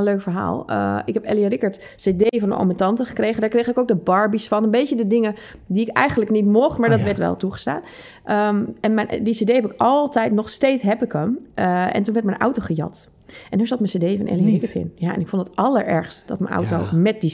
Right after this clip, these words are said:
Speaker 1: D erin was gejat. En mijn auto is weer teruggevonden.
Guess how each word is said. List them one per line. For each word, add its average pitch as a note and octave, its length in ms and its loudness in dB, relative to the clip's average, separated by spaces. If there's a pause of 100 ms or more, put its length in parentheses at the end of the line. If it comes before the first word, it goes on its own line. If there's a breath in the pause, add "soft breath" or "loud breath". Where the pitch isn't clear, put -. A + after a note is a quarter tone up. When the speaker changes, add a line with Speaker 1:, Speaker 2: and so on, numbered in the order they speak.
Speaker 1:
D - 40 -2
erin D#3 260 2
was F#3 120 -2
gejat. - 360 -6 (800 loud breath)
En G#3+ 120 2
mijn B3+ 100 2
auto G#3 160 0
is G3 60 -6
weer E3+ 100 -2
teruggevonden. A#3 540 -2